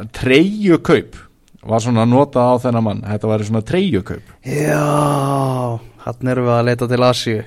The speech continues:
Speaker 1: Þarna erum við að leita til Asíu. Þetta er Inuchi Inamoto.
Speaker 2: Ah.
Speaker 1: Hann var bara arfaslakur <laughs> leikmaður, en,
Speaker 2: Ah.
Speaker 1: en mjög nettur og, og, hérna,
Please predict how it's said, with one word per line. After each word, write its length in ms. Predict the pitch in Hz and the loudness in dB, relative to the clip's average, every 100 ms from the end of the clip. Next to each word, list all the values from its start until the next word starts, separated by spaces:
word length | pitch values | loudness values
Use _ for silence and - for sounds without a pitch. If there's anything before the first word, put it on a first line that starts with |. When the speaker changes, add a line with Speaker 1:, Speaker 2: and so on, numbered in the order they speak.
| - | -14
Speaker 1:
Þarna 500 | - 113 131 - 143 | 0 4 4 6 4
erum 160 | 135 131 | 6 6
við 60 | 123 | 6
að 80 | 120 | 8
leita 360 | 127 139 135 123 | 6 6 2 4
til 160 | 131 107 113 139 | 2 2 2 4
Asíu. 480 | 175 - 107 87 95 | 4 0 -6 -6 -4
Þetta 240 | 110 113 | -4 -2
er 80 | 110 | 0
Inuchi 760 | 117 143 170 170 175 - 170 165 - | 2 2 2 0 -2 -2 -2 -4 -4
Inamoto. 480 | 131 151 156 160 117 - - - | -2 2 4 4 2 -2 -12 -18
Speaker 2:
Ah. 340 | - 117 104 - - _ | -8 -6 -6 -8 -14 _
Speaker 1:
Hann 200 | - - | -2 4
var 140 | 170 196 165 | 6 6 0
bara 240 | - 165 160 110 170 | 4 6 6 4 2
arfaslakur 680 | 226 220 - 196 196 202 - | 4 2 4 2 2 -2 4
<laughs> 60 | 202 | 6
leikmaður, 800 | 175 - 156 202 - - 123 | 6 6 6 4 4 0 0
en, 240 | 180 120 120 | -2 -2 0
Speaker 2:
Ah. 240 | 208 185 - 120 | -2 -4 4 6
Speaker 1:
en 80 | 127 | 6
mjög 300 | 127 160 151 | 6 6 8
nettur 480 | 160 190 135 247 269 | 6 6 2 4 2
og, 300 | 123 110 110 | 2 0 0
og, 100 | 120 | 4
hérna, 380 | 117 120 120 110 | 4 4 0 0